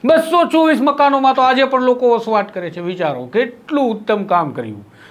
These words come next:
અઢારસો મકાન બનાવ્યા, બસો ચોવીસ જીવે છે, બાકીના તોડી પાડવા પડ્યા, એનું પણ ગુમાન કરે છે અધિકારી.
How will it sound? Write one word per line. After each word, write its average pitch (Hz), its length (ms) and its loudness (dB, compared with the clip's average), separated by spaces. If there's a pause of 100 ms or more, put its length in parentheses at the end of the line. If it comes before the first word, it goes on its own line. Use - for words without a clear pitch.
અઢારસો 254 480 2
મકાન 240 380 0
બનાવ્યા, 208 380 2
બસો 214 300 -2
ચોવીસ 214 360 -4
જીવે 196 320 0
છે, 208 100 -4
બાકીના 165 420 -2
તોડી 196 260 -4
પાડવા 170 320 0
પડ્યા, 165 360 -2 (240)
એનું 220 220 0
પણ 226 160 -2
ગુમાન 208 360 0
કરે 202 260 -2
છે 214 100 -12
અધિકારી. 233 540 -4